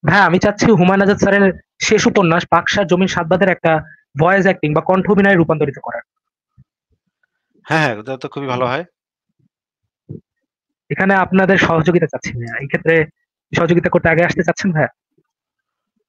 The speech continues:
Speaker 2: আহ, তাহলে আপনি, আহ, আমার সাথে ইমেইলে যোগাযোগ করেন। আমি তাহলে ওইখানে কথা বলবো না আপনার সাথে। আচ্ছা, এটা আমি পেয়েছি,
Speaker 1: কোন
Speaker 2: আয়াতটা
Speaker 1: মেইলটা?
Speaker 2: পেয়েছি।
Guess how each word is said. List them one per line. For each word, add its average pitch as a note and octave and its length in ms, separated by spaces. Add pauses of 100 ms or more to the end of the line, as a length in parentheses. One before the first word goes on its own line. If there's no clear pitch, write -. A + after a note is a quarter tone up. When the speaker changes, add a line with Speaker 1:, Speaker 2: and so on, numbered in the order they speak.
(1500)
Speaker 2:
আহ, B2 1000
তাহলে C#3+ 200
আপনি, D#3 460
আহ, C3+ 240 (200)
আমার C3+ 160
সাথে D3+ 220 (260)
ইমেইলে E3 360
যোগাযোগ C3+ 400
করেন। C#3 280
আমি A#2 400
তাহলে A2+ 260
ওইখানে A2+ 340
কথা G#2+ 180
বলবো G2+ 220
না G#2+ 60
আপনার - 180
সাথে। C#3+ 360 (540)
আচ্ছা, B2+ 160
এটা B2 120
আমি B2+ 100 (100)
পেয়েছি, B2+ 240
Speaker 1:
কোন G3 100
Speaker 2:
আয়াতটা F#3+ 160
Speaker 1:
মেইলটা? F3+ 320
Speaker 2:
পেয়েছি। - 640